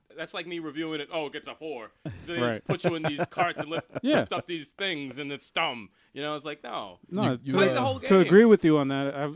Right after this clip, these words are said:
Speaker 2: I almost stopped playing, uh, Lost Legacy, uh, Uncharted because
Speaker 3: What?
Speaker 2: it didn't. I, I just couldn't connect with the characters. I was like, "Ah, this isn't really." But then it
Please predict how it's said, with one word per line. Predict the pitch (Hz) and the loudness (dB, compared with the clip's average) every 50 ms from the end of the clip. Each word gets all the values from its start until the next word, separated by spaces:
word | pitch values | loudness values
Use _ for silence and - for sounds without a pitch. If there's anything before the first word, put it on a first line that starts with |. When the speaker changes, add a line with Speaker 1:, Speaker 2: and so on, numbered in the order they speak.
| - | -8
Speaker 2:
I | - 147 180 | -6 -4 -4
almost | 214 196 180 160 139 | -2 -2 -4 -4 -6
stopped | - - 151 147 - | -6 -6 -6 -6 -6
playing, | - - 156 151 151 151 147 147 147 | -6 -6 -6 -6 -4 -6 -6 -6 -6
uh, | 147 147 147 147 143 143 | -6 -4 -4 -4 -4 -2
Lost | 143 147 156 151 - - | -2 -2 -2 -2 -4 -4
Legacy, | 170 170 170 160 143 - - 139 139 139 139 | -6 -6 -6 -6 -8 -8 -6 -6 -6 -4 -4
uh, | 135 135 131 135 | -4 -4 -4 -6
Uncharted | 139 131 - 160 165 170 143 117 110 | -6 -8 -6 -4 -4 -4 -4 -6 -8
because | 110 - - 120 117 113 | -10 -8 -8 -6 -6 -6
Speaker 3:
What? | - - - _ - - _ _ _ _ _ _ _ - | -8 -12 -14 _ -18 -20 _ _ _ _ _ _ _ -8
Speaker 2:
it | 151 147 | -8 -6
didn't. | - 175 160 175 - - | -4 -4 -6 -6 -8 -10
I, | 131 135 - - | -14 -16 -12 -8
I | 156 165 175 | -8 -8 -6
just | 160 180 - | -8 -10 -12
couldn't | - - 202 190 180 | -8 -8 -6 -6 -6
connect | - 185 170 175 180 - | -8 -8 -6 -8 -8 -6
with | 160 147 - | -8 -8 -8
the | 147 | -8
characters. | 131 - 170 165 175 175 - 170 170 156 139 | -8 -4 -4 -4 -4 -6 -6 -8 -10 -8 -10
I | |
was | 131 117 110 | -10 -12 -12
like, | 107 98 _ - | -16 -18 _ -20
"Ah, | 139 131 117 107 104 101 | -20 -18 -18 -18 -18 -18
this | 110 117 - | -18 -16 -14
isn't | 127 120 107 120 117 | -14 -12 -10 -10 -10
really." | 113 117 117 113 - 123 | -8 -10 -10 -12 -14 -12
But | - 123 - | -12 -8 -4
then | 147 151 143 | -2 -2 -2
it | 139 120 | -2 -4